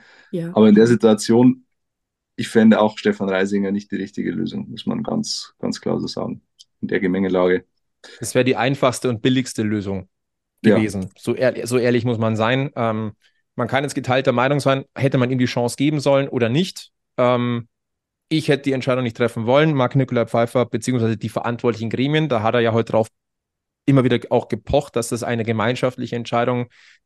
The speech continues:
Speaker 3: der einzelnen Vertreter auch gewesen sei. Ähm, die ist jetzt so gefallen. Dementsprechend ist das jetzt so. Was
Speaker 2: Aber die
Speaker 3: natürlich
Speaker 2: Lage ist
Speaker 3: mir
Speaker 2: auch viel zu ernst. Die Lage ist ja auch viel zu ernst, um, äh, jetzt einen,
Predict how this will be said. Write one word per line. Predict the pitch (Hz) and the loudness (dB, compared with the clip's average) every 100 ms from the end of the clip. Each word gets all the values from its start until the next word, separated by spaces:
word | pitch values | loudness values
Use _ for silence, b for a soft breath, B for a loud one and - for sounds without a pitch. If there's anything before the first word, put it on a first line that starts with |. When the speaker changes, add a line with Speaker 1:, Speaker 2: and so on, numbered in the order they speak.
| _ _ - | _ _ 0
Speaker 3:
der | 113 | 2
einzelnen | 120 127 - 123 | 2 -2 0 -2
Vertreter | 120 113 120 127 123 | 0 0 0 0 0
auch | 117 107 | 0 -4
gewesen | 110 113 104 104 | -4 -4 -4 -2
sei. | 107 131 156 b b b b b - | 0 2 0 b b b b b 0
Ähm, | 123 120 120 117 113 _ _ _ _ _ _ _ _ _ - | 2 2 2 -2 -4 _ _ _ _ _ _ _ _ _ -2
die | 127 | 0
ist | 113 | 2
jetzt | 120 | 0
so | 123 | 0
gefallen. | 113 - 110 113 123 151 _ _ _ - | -4 0 2 2 -2 -8 _ _ _ -12
Dementsprechend | - 104 - 98 110 - b b b - | -10 -8 -8 -4 -4 -6 b b b -4
ist | 123 - | -4 -2
das | 107 - | -4 -4
jetzt | 87 - | -12 -12
so. | - - b b b | -16 -16 b b b
Was | - 147 | 0 4
Speaker 2:
Aber | 180 | 6
die | 170 117 | 6 6
Speaker 3:
natürlich | |
Speaker 2:
Lage | 110 113 120 | 6 6 6
ist | 113 | 6
Speaker 3:
mir | |
Speaker 2:
auch | 110 - | 4 4
viel | 131 | 2
zu | 131 123 117 | 2 0 0
ernst. | 110 120 - - | 0 -2 -4 -6
Die | 110 | -2
Lage | 104 107 | 0 0
ist | 104 | 0
ja | 104 | -2
auch | 101 | -4
viel | - 104 | -8 -10
zu | - | -6
ernst, | 92 101 104 104 | -4 -2 -2 0
um, | 101 101 | 2 2
äh, | 98 95 95 | 0 0 0
jetzt | 98 - | -6 -6
einen, | - 98 92 90 | -4 -2 -2 -6